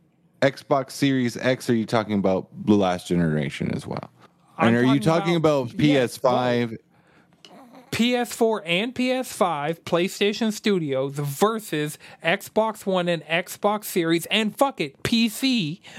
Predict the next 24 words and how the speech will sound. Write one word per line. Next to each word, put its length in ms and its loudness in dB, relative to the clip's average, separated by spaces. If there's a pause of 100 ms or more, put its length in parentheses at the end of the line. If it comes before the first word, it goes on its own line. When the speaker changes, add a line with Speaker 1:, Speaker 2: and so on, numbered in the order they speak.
(320)
Speaker 2:
Microsoft 800 -2
Game 240 -2
Studios. 680 -6 (260)
The 100 2
quantity 1200 -4 (200)
is 240 2
lower. 600 -2 (1700)
Period. 580 0 (520)
Speaker 1:
Quantity 280 2
Speaker 2:
In 80 2
my 200 0
Speaker 1:
is 80 0
lower. 100 0
Speaker 2:
opinion, 760 0 (420)
subjective. 1120 -2 (120)
People 240 0
can 200 -2
completely 580 0
disagree 600 0
with 200 -2
me 140 -2
on 220 -2
this. 360 -4 (280)
The 120 0